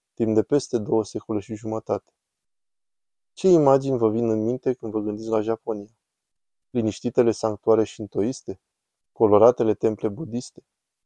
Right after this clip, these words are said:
Ce ați zice de întâlnirile pe ascuns ale unor credincioși torturați, dar sfidători,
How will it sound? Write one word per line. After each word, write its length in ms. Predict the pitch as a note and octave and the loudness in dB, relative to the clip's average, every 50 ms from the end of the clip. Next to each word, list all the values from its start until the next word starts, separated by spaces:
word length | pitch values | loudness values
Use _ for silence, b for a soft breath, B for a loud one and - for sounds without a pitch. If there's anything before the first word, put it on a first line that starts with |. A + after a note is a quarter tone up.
| _ _ _ _ _ _ _ _ _ _ | _ _ _ _ _ _ _ _ _ _
Ce 180 | - - F#3+ | 2 6 8
ați 160 | F#3+ E3 B2+ A2 | 8 8 8 4
zice 260 | A#2 C3 C3 - C#3 | 0 -2 -2 -2 0
de 80 | C3 | 0
întâlnirile 640 | B2+ A#2+ A2+ - A#2+ A2+ A#2 B2+ C3+ B2+ B2+ B2 A#2+ | 0 0 0 -2 -2 0 0 0 0 0 0 0 0
pe 140 | - A#2 A2 | 2 2 2
ascuns 480 | G#2 - - - - A#2+ B2+ B2+ - | 2 0 -4 -8 -6 -6 -6 -2 0
ale 140 | C3 A#2 A2 | 0 2 2
unor 260 | G#2+ G#2+ G#2+ G#2+ G2+ | 2 0 0 -4 -6
credincioși 640 | - - A2 G#2 G2+ G2+ G2 - - B2 A#2 - - | -4 -4 -4 -4 -4 -6 -8 -6 -4 -4 -4 -4 -4
torturați, 680 | - A#2 G#2+ - _ - A2 - G3+ - - - - | -4 -4 -4 -4 _ -4 -2 0 0 -2 -2 -6 -6
dar 160 | - A#2 A2 | -2 -2 -2
sfidători, 680 | G2+ - - - B2 A#2 A2 A2 _ - G#2+ A2 - | -2 -4 -8 -6 -2 0 -2 -2 _ -4 -6 -6 -6